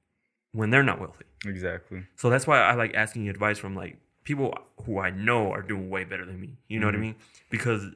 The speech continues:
Speaker 1: me, I'm just curious. I'm like, "What are you doing?" Like, this, is and this.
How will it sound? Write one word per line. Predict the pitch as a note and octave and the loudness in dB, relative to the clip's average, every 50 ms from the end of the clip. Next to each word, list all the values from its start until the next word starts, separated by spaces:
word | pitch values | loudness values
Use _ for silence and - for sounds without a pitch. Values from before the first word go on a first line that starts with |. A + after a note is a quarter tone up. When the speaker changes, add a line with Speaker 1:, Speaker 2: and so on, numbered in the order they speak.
| - | -6
Speaker 1:
me, | - A2 C#3 D#3 C3+ | -2 0 2 2 2
I'm | A2 A#2 A2+ | 2 0 0
just | G#2+ G2+ - - | -4 -8 -10 -10
curious. | - - C#3 C3+ C3 B2+ B2 B2 - | -4 0 0 2 2 2 0 -2 -4
I'm | A2 G2+ | -6 -8
like, | F#2+ F#2 G2 | -10 -6 -6
"What | A2+ A2+ | -4 -4
are | A2 | -4
you | G#2+ | -4
doing?" | G#2+ A#2 A#2+ B2 B2 A#2+ A#2 A2+ A2 | -2 -2 -2 -2 0 -2 -2 -2 -4
Like, | G2+ G2 F#2+ | -6 -6 -6
this, | A2+ A2 - | -8 -10 -10
is | G#2+ G2+ G2+ | -10 -10 -6
and | G#2 A2+ | -4 -4
this. | A2+ A2+ A2+ | -4 -4 -6